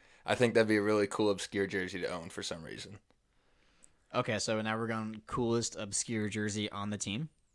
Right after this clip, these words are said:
Speaker 1: Well, I think that that would be a cool one to own. I kn-, well, Mac would still be my number one, my
Speaker 2: Okay,
Speaker 1: number
Speaker 2: well,
Speaker 1: one.
Speaker 2: how about that? Like, what would your cool, like, what would your,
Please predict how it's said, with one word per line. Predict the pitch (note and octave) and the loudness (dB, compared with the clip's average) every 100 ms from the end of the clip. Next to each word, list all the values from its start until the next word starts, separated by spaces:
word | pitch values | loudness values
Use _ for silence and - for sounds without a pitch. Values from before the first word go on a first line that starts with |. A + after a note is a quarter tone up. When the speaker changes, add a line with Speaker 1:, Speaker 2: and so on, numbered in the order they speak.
| _ | _
Speaker 1:
Well, | C3+ C3+ C#3 | 8 10 12
I | B2 | 10
think | B2+ D3+ | 10 8
that | C3 | 8
that | B2 | 10
would | B2 A#2 | 8 8
be | A2 | 2
a | |
cool | - A#2 | 4 2
one | A2+ | 4
to | G2+ G2+ | 2 4
own. | A2 A2 G#2+ A2+ | 4 4 2 8
I | C3 | 10
kn-, | C#3 B2+ | 10 10
well, | C3+ | 10
Mac | B2 C3+ C#3 - | 12 8 8 4
would | G#2+ | -2
still | - G#2 | 2 2
be | G2+ | 2
my | G2 | -4
number | G2+ G2+ F#2+ | -2 -4 -2
one, | G2 F#2 F#2 _ _ | -2 -4 -8 _ _
my | A#2 G#2 | -6 0
Speaker 2:
Okay, | |
Speaker 1:
number | B2 C#3 | 2 4
Speaker 2:
well, | C3 B2+ | 4 4
Speaker 1:
one. | F#2 - _ _ _ - | 0 -10 _ _ _ -4
Speaker 2:
how | C3+ | 0
about | C#3 A#2+ | 2 2
that? | A2 E2+ | -2 -4
Like, | G#2+ G2 _ _ _ - | -6 -8 _ _ _ -6
what | B2+ | -2
would | C#3 C3 | 0 0
your | C3+ | -2
cool, | - C#3 C3 B2 | -4 -4 -2 -2
like, | B2 A#2+ | -2 4
what | E3+ | 4
would | E3+ | 6
your, | D3 C3 | 6 2